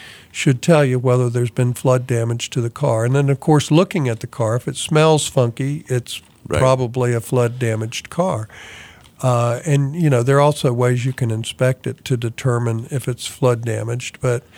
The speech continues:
Speaker 1: that's, that's a huge problem right now, particularly with the floods that we've had in North Carolina and uh, you know, we're not the only state in the country that's had significant flooding in the past year. So there are tons and tons of flood damaged vehicles on the,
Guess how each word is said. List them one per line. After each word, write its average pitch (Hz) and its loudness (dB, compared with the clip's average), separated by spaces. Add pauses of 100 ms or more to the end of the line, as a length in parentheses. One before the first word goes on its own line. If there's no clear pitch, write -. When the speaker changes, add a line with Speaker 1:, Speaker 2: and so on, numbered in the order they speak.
(460)
Speaker 1:
that's, 180 0
that's 151 2
a 151 4
huge 175 0
problem 120 2
right 117 -2
now, 123 0
particularly 139 -2
with 117 -4
the - -16
floods 127 0
that 120 -4
we've 123 -2
had 120 0
in 117 -4
North 117 -4
Carolina 120 -2
and 143 2 (240)
uh, 135 0
you 160 0
know, 127 2
we're 123 2
not 170 4
the 151 4
only 175 4
state 123 -2
in 131 -4
the 120 -4
country 127 -2
that's 120 -4
had 120 2
significant 120 -2
flooding 127 2
in 110 -6
the 127 -4
past 113 -6
year. 107 -4
So 120 -2
there 127 4
are 131 2
tons 180 2
and 139 0
tons 151 0
of 120 -4
flood 127 2
damaged 113 -2
vehicles 123 -2
on 107 -2
the, 107 -4